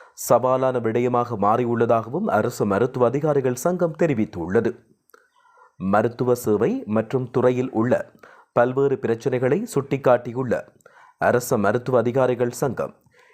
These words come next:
இந்த பிரச்சினைகளுக்கு தீர்வு காணப்படாவிட்டால்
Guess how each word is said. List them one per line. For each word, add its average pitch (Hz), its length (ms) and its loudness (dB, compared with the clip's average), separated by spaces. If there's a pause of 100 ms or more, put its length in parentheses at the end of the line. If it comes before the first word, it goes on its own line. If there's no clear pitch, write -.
(140)
இந்த 151 200 4
பிரச்சினைகளுக்கு 156 920 0
தீர்வு 143 380 0
காணப்படாவிட்டால் 131 960 0